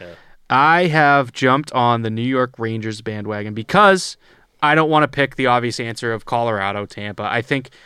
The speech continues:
Speaker 2: both of those teams have better odds to.
Speaker 1: Mm-hmm.
Speaker 2: But to see, if you think about it, right, the last few teams to win the Cup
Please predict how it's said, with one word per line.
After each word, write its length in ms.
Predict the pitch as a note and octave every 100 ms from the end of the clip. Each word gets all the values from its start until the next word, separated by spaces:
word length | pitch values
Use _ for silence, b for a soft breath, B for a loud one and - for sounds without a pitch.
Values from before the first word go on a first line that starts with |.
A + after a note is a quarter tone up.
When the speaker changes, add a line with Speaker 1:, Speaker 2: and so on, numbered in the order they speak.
| b b
Speaker 2:
both 240 | - D#3+ E3
of 60 |
those 220 | F3+ E3 -
teams 300 | D#3 D3 C#3
have 140 | A#2+
better 280 | B2+ B2+ A2
odds 320 | A2+ C3 C3+
to. 260 | - E3+ F#3 _ b b
Speaker 1:
Mm-hmm. 260 | A2 G#2 G2 _ -
Speaker 2:
But 240 | C#3 C3+ _ -
to 100 | C#3
see, 520 | - F#3 G3+ G3+ G3+
if 160 | - D#3
you 60 | F3+
think 160 | F#3+
about 160 | F3 C#3
it, 60 |
right, 300 | C3+ C#3 C#3 C#3
the 80 |
last 360 | C3+ D#3+ G3 -
few 180 | F#3 F3+
teams 280 | - D#3+ -
to 80 | C#3
win 140 | D3
the 80 | B2+
Cup 340 | C3 B2 -